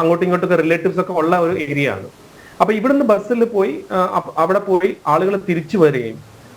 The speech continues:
അവര് ഞങ്ങളുടെ അടുത്ത് പറഞ്ഞു, "സാറേ, ഇനി ഒരു കാരണവശാലും ഞങ്ങൾ അങ്ങോട്ട് വിടരുത്, ഞങ്ങൾക്ക് അവിടെ കണ്ട് മതിയായി, അവിടെ ഇലക്ട്രിസിറ്റി ഇല്ല, അവിടെ കഴിക്കാൻ ഫുഡ് ഇല്ല, അവിടെ പ-, പാകിസ്ഥാൻ ആർമിയുടെ വലിയ ശല്യമാണ്," ഇതെല്ലാം എന്നാണ്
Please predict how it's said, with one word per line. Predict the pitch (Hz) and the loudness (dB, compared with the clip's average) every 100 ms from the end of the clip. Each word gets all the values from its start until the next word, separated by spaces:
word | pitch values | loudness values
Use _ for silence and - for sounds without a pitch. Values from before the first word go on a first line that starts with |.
| - | -4
അവര് | 147 190 294 | -2 2 2
ഞങ്ങളുടെ | 233 220 | 2 2
അടുത്ത് | 214 196 | 2 0
പറഞ്ഞു, | 180 190 | 2 0
"സാറേ, | 190 180 | 0 -2
ഇനി | 202 202 202 | 0 0 4
ഒരു | 190 254 247 | 4 4 0
കാരണവശാലും | 202 202 196 - 185 | 0 0 -4 -2 -2
ഞങ്ങൾ | 180 180 | 0 0
അങ്ങോട്ട് | 160 165 180 | 0 -2 0
വിടരുത്, | 156 151 156 170 | 0 2 0 0
ഞങ്ങൾക്ക് | 156 160 | 0 0
അവിടെ | 160 | -2
കണ്ട് | 156 143 160 151 | -2 -2 0 0
മതിയായി, | 120 123 160 151 190 | 0 2 2 2 -2
അവിടെ | 143 151 | -2 0
ഇലക്ട്രിസിറ്റി | 143 147 156 160 147 | -2 -2 -4 -4 0
ഇല്ല, | 165 147 147 147 - - 143 | 0 2 0 -2 -20 -6 0
അവിടെ | 151 156 | 0 2
കഴിക്കാൻ | 143 151 160 | 0 0 -2
ഫുഡ് | 160 156 160 | 0 -2 -2
ഇല്ല, | 143 139 - - - | 0 -2 -2 -12 -2
അവിടെ | 139 156 | 2 2
പ-, | 151 - - | 0 -4 -4
പാകിസ്ഥാൻ | 135 147 151 160 | -2 0 -2 0
ആർമിയുടെ | 143 139 156 156 | 0 0 0 2
വലിയ | 135 135 165 175 151 - | 2 0 2 0 -2 -4
ശല്യമാണ്," | 135 170 165 143 | 0 2 2 0
ഇതെല്ലാം | 156 196 196 196 | 0 0 2 0
എന്നാണ് | 196 202 | 0 -4